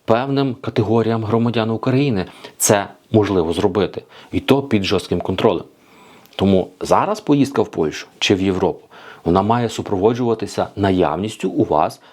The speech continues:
певних фінансів. Великих, маленьких, але таких, які вам допоможуть хоча б місяць-півтора прожити за них.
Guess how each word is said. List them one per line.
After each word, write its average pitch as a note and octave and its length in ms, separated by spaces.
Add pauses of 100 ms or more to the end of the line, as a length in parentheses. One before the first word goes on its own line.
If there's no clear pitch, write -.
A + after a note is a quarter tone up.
(160)
певних E2 360
фінансів. D#3 560 (840)
Великих, F#2+ 540
маленьких, F#2+ 500 (260)
але G2+ 220
таких, - 480
які - 240
вам F#2+ 140
допоможуть G2 560 (160)
хоча F#2+ 400
б G#2 200
місяць-півтора F#2 840 (240)
прожити A#2 480
за D2+ 140
них. - 300